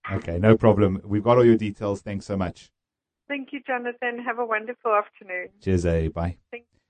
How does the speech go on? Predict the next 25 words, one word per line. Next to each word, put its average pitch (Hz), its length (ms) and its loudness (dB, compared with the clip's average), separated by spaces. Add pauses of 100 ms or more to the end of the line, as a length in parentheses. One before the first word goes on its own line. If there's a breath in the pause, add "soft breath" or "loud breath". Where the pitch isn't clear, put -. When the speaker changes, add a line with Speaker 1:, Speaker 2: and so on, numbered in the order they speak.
(600)
Speaker 1:
Right, 135 440 0
uh, 123 640 6
that 131 200 2
was 135 180 0
Sheila 123 280 0
Kendall 113 320 2
from 113 200 -2
the 110 60 2
Motor 107 300 2
Neuron 104 260 2
Disease 95 320 -2
Association, 98 720 -4
just 127 160 -10
giving 135 200 -2
us 110 160 0
a 107 60 -2
bit 104 100 0
of 101 140 0
background 101 580 2
of 92 100 -2
the 90 60 -4
disease 98 360 4
in 95 120 6
South 92 200 4
Africa, 101 520 6